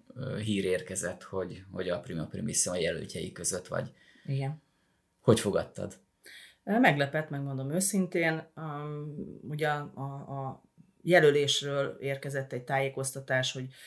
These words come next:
Speaker 2: hogy jelölteket lehet, ö, ö, küldeni. Ö, több fordulóban lényegében a, a szövetségben, a szövetséghez érkezett ez a,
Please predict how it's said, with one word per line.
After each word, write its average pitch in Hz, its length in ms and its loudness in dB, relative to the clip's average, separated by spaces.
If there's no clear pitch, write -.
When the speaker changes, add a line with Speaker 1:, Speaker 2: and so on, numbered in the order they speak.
Speaker 2:
hogy 139 200 0
jelölteket 135 580 4
lehet, 131 500 -4
ö, 120 300 0
ö, - 80 -12
küldeni. 170 600 4
Ö, 135 280 0
több 175 200 8
fordulóban 147 600 2
lényegében 135 680 0
a, 131 120 2
a - 440 -6
szövetségben, 135 960 2
a - 40 -8
szövetséghez 147 580 4
érkezett 131 500 -2
ez 135 120 -6
a, 131 240 -4